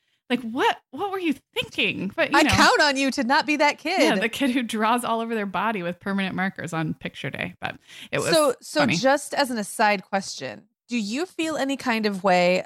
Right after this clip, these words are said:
Speaker 2: about kids drawing on themselves in general? My mom was very against it. Like, she would freak out if we draw. She just had a few things that were, like,
Speaker 1: Yeah.
Speaker 2: super triggery for her. And drawing on yourself was one. And I don't remember why. Like, I don't know if it was a health thing. Like, she thought the ink was bad for you,
Speaker 1: Yeah.
Speaker 2: or if it was, like,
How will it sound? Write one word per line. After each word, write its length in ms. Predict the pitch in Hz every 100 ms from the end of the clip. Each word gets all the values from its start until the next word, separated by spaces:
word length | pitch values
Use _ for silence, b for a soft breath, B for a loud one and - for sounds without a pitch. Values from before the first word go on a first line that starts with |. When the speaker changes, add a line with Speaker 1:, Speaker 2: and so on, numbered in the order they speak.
| -
Speaker 2:
about 640 | 180 147 165 156 156 -
kids 320 | - 180 170
drawing 260 | - 156 160
on 80 | 170
themselves 420 | 165 190 170 160
in 120 | 190
general? 400 | 160 156 160 190 208
My 140 | 220
mom 220 | 262 302
was 160 | 269 196
very 300 | 151 185 196
against 440 | 160 151 143 - -
it. 80 | 190
Like, 80 |
she 160 | 180 -
would 120 | 226 - -
freak 180 | 180 143
out 220 | 156 175
if 80 | 190
we 80 | 180
draw. 240 | 165 175 - _
She 160 | - 381
just 100 | 392
had 80 | 254
a 60 | 208
few 160 | 220
things 320 | 208 185 175
that 100 | 175 - 170
were, 100 | 165
like, 300 | 151 156 -
Speaker 1:
Yeah. 260 | 196 190 185
Speaker 2:
super 260 | 175 202
triggery 380 | 180 185 165 196
for 100 | 202 233
her. 140 | 240
And 180 | 220 185
drawing 360 | 170 185 214
on 300 | 240 233 233 - -
yourself 380 | 185 - 165
was 160 | - 156
one. 240 | 170 175
And 80 | 165
I 40 | 165
don't 220 | 214 233
remember 300 | 185 165 151
why. 180 | 151 127
Like, 200 | 175 - _ _ -
I 80 |
don't 140 | 214 247
know 120 | 208
if 80 | 202
it 80 | 208
was 120 | 180
a 40 | 139
health 300 | - 185 -
thing. 140 | 254 254
Like, 140 | 208
she 100 | -
thought 220 | 165 170 170
the 120 | -
ink 200 | 170 160
was 120 | 180
bad 260 | 170 170 180
for 80 | 202
you, 120 | 196
Speaker 1:
Yeah. 320 | 214 202 190
Speaker 2:
or 40 | 165
if 80 |
it 80 | 175
was, 160 | 170 -
like, 240 | 180 175